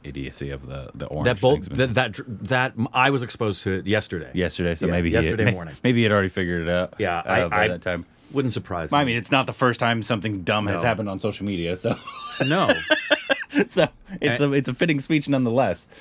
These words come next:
Speaker 1: Negative. I think he said negativity. Feet. No. Uh, um,
Speaker 2: Yes.
Speaker 1: something negativity, like, fuels social media or something like
Speaker 2: Which
Speaker 1: that.
Speaker 2: makes it commercially
Speaker 1: Yeah.
Speaker 2: v-, viable.
Speaker 1: Everybody.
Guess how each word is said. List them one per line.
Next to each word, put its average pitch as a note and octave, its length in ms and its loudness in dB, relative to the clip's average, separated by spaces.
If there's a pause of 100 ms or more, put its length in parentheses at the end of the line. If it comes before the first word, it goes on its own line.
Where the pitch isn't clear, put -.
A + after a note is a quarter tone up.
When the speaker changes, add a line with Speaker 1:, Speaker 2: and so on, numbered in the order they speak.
(360)
Speaker 1:
Negative. B2+ 280 2
I B2 60 2
think B2 140 -6
he A#2+ 60 0
said A2 160 -2
negativity. A#2 840 -2 (1200)
Feet. - 500 -2
No. E2+ 280 -4 (240)
Uh, E2+ 440 -2 (760)
um, D#2+ 540 -8 (520)
Speaker 2:
Yes. A2 420 2 (140)
Speaker 1:
something C3+ 340 -2
negativity, C3 680 -2
like, F#2+ 260 -4
fuels G#2 580 2
social F#2+ 460 -4
media D#2+ 220 -2
or D2 40 -8
something D2 240 -10
like A2+ 60 2
Speaker 2:
Which A#2 140 4
Speaker 1:
that. A2+ 60 2
Speaker 2:
makes A#2 200 2
it A#2 100 -6
commercially F#2+ 680 2
Speaker 1:
Yeah. E2+ 300 2
Speaker 2:
v-, F2+ 280 -4
viable. F#2 680 2 (1300)
Speaker 1:
Everybody. F#2 520 4